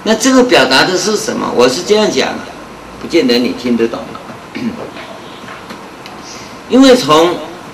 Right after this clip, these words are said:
《华严经》的本体论理来讲，它的真理的本体是形而上，是无形的。 这个组织结构是另外的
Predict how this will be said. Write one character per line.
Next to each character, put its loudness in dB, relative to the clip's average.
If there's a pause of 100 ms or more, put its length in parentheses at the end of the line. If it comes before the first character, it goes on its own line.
(380)
《华 4
严 8
经》 0
的 2
本 2
体 -2
论 4
理 0
来 0
讲， -4 (800)
它 2
的 4
真 6
理 6
的 0
本 2
体 -2
是 -2
形 0
而 2
上， -2 (680)
是 8
无 6
形 0
的。 -6 (1700)
这 -4
个 4
组 -2
织 -2
结 -2
构 4
是 -4
另 0
外 2
的 0